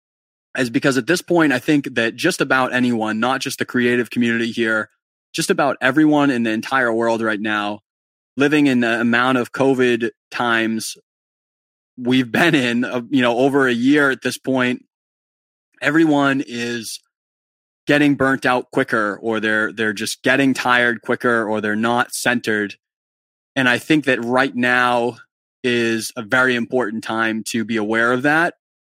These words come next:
and to be doing something proactively about it. And so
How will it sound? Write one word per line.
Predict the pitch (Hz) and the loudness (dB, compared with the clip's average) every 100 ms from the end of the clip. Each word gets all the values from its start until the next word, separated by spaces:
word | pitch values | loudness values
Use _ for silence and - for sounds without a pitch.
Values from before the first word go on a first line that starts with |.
| _ _ _ _ _ _ - | _ _ _ _ _ _ -4
and | 131 123 | 0 0
to | - 123 | 0 0
be | 117 | -2
doing | 107 131 131 | 0 2 2
something | 123 127 123 120 | 0 -4 -2 -6
proactively | - 113 113 - 110 113 110 107 _ _ _ _ | -2 0 -2 -2 -4 -2 -4 -6 _ _ _ _
about | 117 107 113 117 | -8 0 2 2
it. | 107 101 _ _ _ _ _ _ _ _ _ _ | 0 -4 _ _ _ _ _ _ _ _ _ _
And | 131 135 131 | 0 0 2
so | 143 131 127 120 | 2 4 4 0